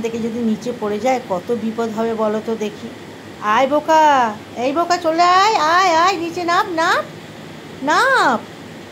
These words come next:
চলে এসো, খেতে দেবো, চলে, চলে, দরজা খুলে দিয়েছে ওরা মনে হয়। আয়, চলে এসো, চলে, চলে, আয়, আয়। হ্যাঁ, নেমেছে, এবারে নিচে আসছে gate দিয়ে। এই যে নিচে চলে এসছে বাড়িতে,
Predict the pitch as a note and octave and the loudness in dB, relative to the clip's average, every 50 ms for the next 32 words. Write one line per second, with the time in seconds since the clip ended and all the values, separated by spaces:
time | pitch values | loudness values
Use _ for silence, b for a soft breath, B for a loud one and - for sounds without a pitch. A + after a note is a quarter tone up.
0 | - - - - - - - - F#4+ G#4 G#4 G#4+ G#4 - - D#4+ C#4+ C4 C4 - | -16 -16 -16 -16 -16 -16 -4 0 2 2 4 2 2 2 2 2 2 2 0 -8
1 | - - E4+ F4+ F4+ G4 E4+ F#4+ F4+ F4+ F4+ G4+ G4+ A#4+ B4+ A#4+ A4 G#4 A4 B4 | -4 -2 -2 -2 0 0 0 2 0 2 0 2 2 2 0 0 0 0 0 0
2 | A#4 - F4 F4 F4 F4 G4 G4 G4 F#4+ F4+ G4+ G4 F#4 F#4+ F#4 F#4+ F4+ E4 D#4 | 2 4 2 2 2 0 -4 -2 -2 0 0 0 0 2 0 0 2 2 4 4
3 | D4 C#4 C#4 C#4+ C#4+ C#4 C4+ B3+ A3 G3+ F#3 - - - - - - - - - | 4 4 2 2 0 2 0 0 0 -2 -6 -10 -16 -18 -18 -18 -18 -18 -18 -18
4 | - - - - D4 E4 F#4 A4 A#4+ A#4+ A#4 A4 F4+ D4+ B3 G#3+ - - - - | -18 -14 -2 0 2 4 4 4 4 4 4 4 4 2 0 -2 -4 -10 -16 -18
5 | - - - - - - - - - - - - F4 F#4+ F#4+ G#4+ A4 G#4 - G4 | -18 -18 -16 -16 -16 -18 -18 -18 -18 -16 -4 -2 0 2 2 2 2 2 0 2
6 | F4 C#4 B3+ - - - - - - - F4 F#4 F#4 E4+ D#4 D#4 - E4 F4 E4+ | 2 2 2 0 -8 -16 -16 -18 -8 -6 -2 0 2 0 0 0 -2 0 0 0
7 | D4+ D4 - A#3 C4+ D#4+ F#4 F#4+ F4 F4 F4+ G4 B4 C5+ C5 - - - - - | 0 -2 -2 0 2 4 6 6 6 6 6 4 4 0 -4 -8 -14 -18 -18 -18
8 | - A3 G#3 G#3 G#3+ G#3 G#3 G#3 G#3+ G#3 G#3+ A3 A3+ A3+ G#3+ G3+ G#3 - G3+ F#3 | -12 -8 -6 -4 -4 -2 -2 -2 -4 -2 -2 -2 -2 -2 -2 -4 -4 -10 -12 -12
9 | - - - - - - - - - - - G#3+ G#3 G#3+ A3 A#3 A3+ A3 A3 G#3+ | -12 -16 -18 -18 -18 -18 -18 -18 -16 -12 -8 -6 -4 -2 -2 0 0 0 0 0
10 | A3 A3 A3 G3+ G3 G3+ - - - - - E3 D3+ - - - - - - - | -2 -2 -2 -2 -2 -4 -6 -10 -14 -12 -12 -12 -12 -14 -16 -16 -16 -18 -18 -18
11 | - - - F#3 G3 G3+ F#3+ F#3+ - - - F3 D#3+ D#3+ D3+ - - - - - | -16 -16 -12 -8 -8 -8 -8 -8 -12 -14 -14 -12 -12 -12 -14 -16 -16 -18 -18 -18
12 | - - - - - - - - - - - - - - - - - A3 A3 G3+ | -18 -18 -18 -16 -16 -16 -16 -16 -18 -18 -18 -18 -18 -18 -16 -10 -8 -6 -4 -4
13 | G#3 G3+ G3 G3+ G#3 - A#3 A3 - A3+ G#3+ G#3 A3 A#3+ A#3+ A#3 - - - A#3+ | -4 -4 -4 -6 -6 -6 -8 -8 -6 -6 -4 -2 -2 -2 -2 -2 -6 -8 -6 -4
14 | A#3 B3 B3+ B3 B3+ B3+ - | -2 -2 -2 -2 -4 -6 -8